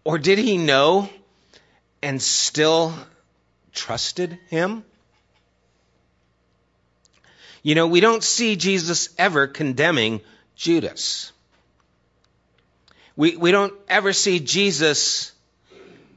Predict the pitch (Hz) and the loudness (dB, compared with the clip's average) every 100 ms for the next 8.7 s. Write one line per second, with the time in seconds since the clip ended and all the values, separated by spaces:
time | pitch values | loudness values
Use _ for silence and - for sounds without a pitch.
0 | _ _ _ _ _ _ _ _ _ _ | _ _ _ _ _ _ _ _ _ _
1 | _ _ - 190 175 156 127 160 160 143 | _ _ -4 0 0 0 2 2 2 2
2 | - - - 151 135 - 160 143 - 120 | -2 -4 -6 -6 -4 0 2 2 0 0
3 | 135 127 120 104 _ _ 120 135 - 165 | 2 2 0 -6 _ _ -14 -10 -4 -4
4 | 143 - 156 139 131 120 - - 117 104 | -4 -6 -2 0 0 -6 -16 -18 -12 -6
5 | 143 143 - - - 82 85 69 67 _ | -4 -6 -10 -18 -16 -16 -18 -20 -20 _
6 | _ _ _ _ _ _ _ _ _ _ | _ _ _ _ _ _ _ _ _ _
7 | _ _ - - - 170 175 180 220 220 | _ _ -20 -12 -8 -2 0 0 0 0
8 | 214 208 185 165 143 165 | 0 -2 -2 0 2 2